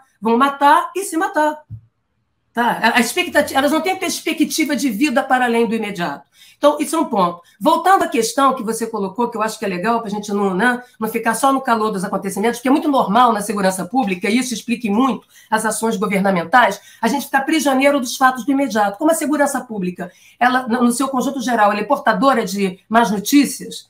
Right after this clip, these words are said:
todo dia tem uma tragédia por aí, né? Então, o que acontece? Muitas das vezes, os governos ficam, é, prisioneiros e re-, reféns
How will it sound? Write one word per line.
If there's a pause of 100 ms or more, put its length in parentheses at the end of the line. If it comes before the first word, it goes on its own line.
(140)
todo
dia
tem
uma
tragédia
por
aí, (200)
né?
Então,
o
que
acontece?
Muitas
das
vezes,
os
governos
ficam, (440)
é,
prisioneiros
e
re-,
reféns